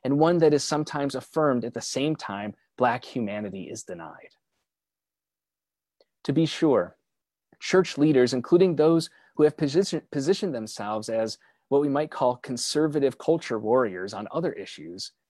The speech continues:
have nevertheless embraced the phrase Black Lives Matter and encouraged other Catholics to do likewise. For example, Baltimore Archbishop William Lori, a white man, who infamously champ-, championed the Anti-Affordable Care Act movement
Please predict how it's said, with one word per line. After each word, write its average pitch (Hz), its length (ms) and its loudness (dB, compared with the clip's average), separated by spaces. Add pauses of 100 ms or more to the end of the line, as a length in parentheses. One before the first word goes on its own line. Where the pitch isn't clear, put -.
(180)
have 165 160 2
nevertheless 185 840 4
embraced 147 580 0
the 110 60 -12
phrase 107 360 -4
Black 113 380 -4
Lives 113 300 -4
Matter 104 360 -6 (280)
and 135 80 -2
encouraged 143 520 2
other 151 200 2
Catholics 120 460 -6
to 117 80 -6
do 120 120 -2
likewise. 120 720 -4 (960)
For 175 120 4
example, 185 600 0 (480)
Baltimore 160 480 2
Archbishop 131 520 2
William 123 400 2
Lori, 120 380 4
a 104 80 -2
white 127 300 0
man, 92 320 -14 (460)
who 190 160 4
infamously 196 680 0
champ-, 160 440 -8 (120)
championed 127 560 -6
the 117 180 -8
Anti-Affordable 147 1080 0
Care 165 300 2
Act 104 300 -6
movement 113 420 -4